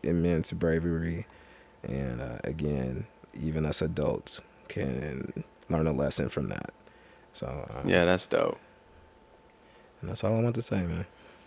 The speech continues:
Speaker 2: All right. Well, thank you for sharing that, man. And I guess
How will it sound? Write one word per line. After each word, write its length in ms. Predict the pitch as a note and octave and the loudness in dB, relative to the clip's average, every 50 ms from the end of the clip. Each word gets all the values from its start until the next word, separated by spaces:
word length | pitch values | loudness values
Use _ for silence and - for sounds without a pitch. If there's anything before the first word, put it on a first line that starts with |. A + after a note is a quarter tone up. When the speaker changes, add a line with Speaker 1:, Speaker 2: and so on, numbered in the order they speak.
| - - - - - - - - - | -20 -20 -20 -20 -20 -20 -14 -2 4
Speaker 2:
All 60 | G2 | 8
right. 340 | G#2+ G#2+ G2+ G2 F#2+ - - | 10 10 12 10 10 8 6
Well, 120 | F2+ G2+ - | 4 6 10
thank 220 | G#2+ A2+ A2+ - | 8 8 8 6
you 60 | - | 0
for 120 | G2+ - G2+ | 2 2 4
sharing 340 | - - A#2 A#2+ A#2+ A2+ G2+ | 8 12 12 12 12 12 12
that, 180 | F#2 F2 F2+ | 10 8 8
man. 340 | F#2 F2 F2+ F2 F2 F2 E2+ | 6 6 6 6 4 4 4
And 280 | - - - - - - - - - - - - - - - - - - - - - - - - - | 2 0 0 -2 -4 -8 -10 -18 -20 -20 -20 -20 -20 -20 -20 -20 -20 -20 -20 -20 -20 -20 -20 -8 0
I 100 | - F#2+ | 0 2
guess 480 | F#2+ F#2+ G2+ G#2 G#2+ - - - - | 6 8 8 8 8 6 -2 -4 -6